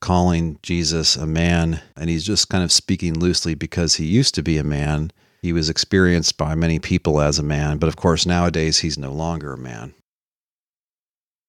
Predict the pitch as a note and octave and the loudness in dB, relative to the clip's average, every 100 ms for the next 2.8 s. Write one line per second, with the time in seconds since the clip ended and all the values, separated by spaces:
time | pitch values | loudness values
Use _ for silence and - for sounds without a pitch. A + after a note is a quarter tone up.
0 | _ _ _ D#3 E3+ D#3+ D#3 D3 D3+ C#3+ | _ _ _ -2 2 2 2 2 4 6
1 | C#3 - - - B2 A#2 A2 F#2+ F#2 E2 | 4 2 -4 0 2 4 2 2 0 0
2 | - A#2 A2 D#2 D#2+ D2+ D2 D#2+ | -2 -2 -2 -6 -6 -6 -6 -10